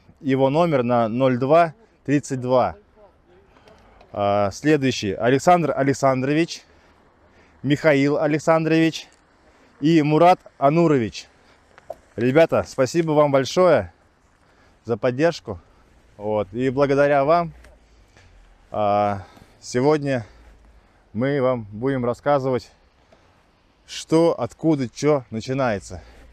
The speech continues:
И как, почему, почему мы к этому пришли. А, вводное скажу, что у нас в наличии так получилось, что,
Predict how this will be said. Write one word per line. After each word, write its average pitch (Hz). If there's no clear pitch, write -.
И 120
как, 131
почему, 147
почему 139
мы 127
к 131
этому 117
пришли. 104
А, 101
вводное 131
скажу, 131
что 123
у 123
нас 160
в 104
наличии 127
так 113
получилось, 127
что, 117